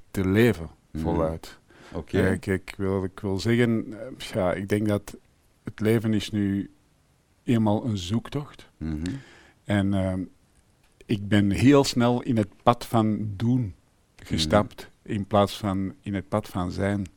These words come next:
Speaker 2: Ja.
Speaker 1: Eh, en ja, daar ontdek je gaandeweg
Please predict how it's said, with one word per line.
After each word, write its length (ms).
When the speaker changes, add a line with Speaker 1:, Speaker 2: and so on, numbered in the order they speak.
Speaker 2:
Ja. 320
Speaker 1:
Eh, 380
en 380
ja, 240
daar 220
ontdek 360
je 160
gaandeweg 840